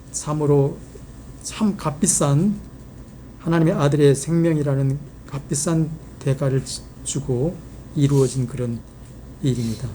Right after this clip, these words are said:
하나님은 이 모든 것을 창세 전에 이미, 어, 예정하셨고 우리를 그리스도 안에서 택하셔서 그리스도로 말미암아 자기 아들들이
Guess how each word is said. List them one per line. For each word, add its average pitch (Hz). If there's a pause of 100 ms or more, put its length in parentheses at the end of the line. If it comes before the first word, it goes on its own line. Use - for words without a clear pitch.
(640)
하나님은 202
이 175
모든 175
것을 180
창세 190
전에 151 (480)
이미, 139 (800)
어, 120
예정하셨고 139 (500)
우리를 131
그리스도 139
안에서 139
택하셔서 165 (460)
그리스도로 190
말미암아 143
자기 135
아들들이 131